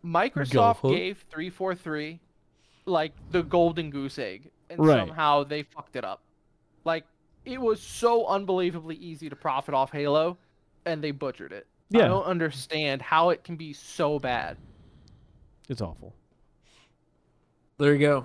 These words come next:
Speaker 4: We end it with
Speaker 2: Sucks.
Speaker 4: that. That's the last
Speaker 3: Uh,
Speaker 1: I will
Speaker 4: story.
Speaker 1: go. I could rant on Halo all day,
Speaker 3: <laughs>
Speaker 1: 'cause
Speaker 3: I,
Speaker 1: it's
Speaker 3: I would
Speaker 1: just,
Speaker 3: listen.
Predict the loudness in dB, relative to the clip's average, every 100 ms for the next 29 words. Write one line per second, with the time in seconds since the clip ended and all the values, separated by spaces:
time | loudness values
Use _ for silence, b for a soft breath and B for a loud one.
0 | -2 2 4 6 4 2 0 2 0 _
1 | -18 -14 -10 -8 -4 2 4 6 4 4
2 | 4 2 2 0 0 2 2 2 4 2
3 | 0 -4 -2 0 0 -2 -6 2 4 4
4 | -2 -8 -10 -4 4 6 6 4 2 0
5 | -6 -12 -16